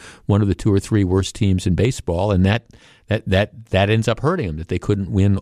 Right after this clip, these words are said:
all four games. So I know you say you can't win them all, but the Brewers are kind of at a point where, because of stuff that's going on early in the year, you pretty much have to win them all.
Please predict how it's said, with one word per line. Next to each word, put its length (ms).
all 280
four 340
games. 420
So 380
I 60
know 120
you 140
say 160
you 160
can't 320
win 120
them 120
all, 240
but 160
the 80
Brewers 340
are 60
kind 240
of 80
at 80
a 60
point 360
where, 320
because 460
of 100
stuff 300
that's 180
going 240
on 160
early 280
in 80
the 80
year, 380
you 60
pretty 220
much 180
have 280
to 100
win 140
them 120
all. 240